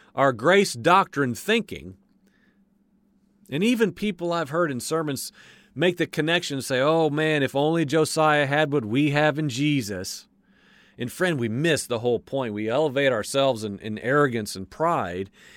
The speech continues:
and we miss the, the heart-wrenching repentance of a godly, righteous king, Josiah. Chapter twenty-three.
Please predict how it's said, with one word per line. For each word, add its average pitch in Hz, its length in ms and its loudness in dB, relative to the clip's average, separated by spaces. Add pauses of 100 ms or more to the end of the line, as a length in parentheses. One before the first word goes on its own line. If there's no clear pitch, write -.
(140)
and 127 160 -6
we 120 100 -4
miss 135 720 -2 (320)
the, 123 360 2 (120)
the 113 240 0
heart-wrenching 180 1200 0 (280)
repentance 127 1040 -2 (300)
of 143 180 -4
a 123 80 -6
godly, 220 580 -2
righteous 185 640 -2
king, 180 520 -2 (460)
Josiah. 147 760 -2 (1900)
Chapter 185 280 0
twenty-three. 165 680 -2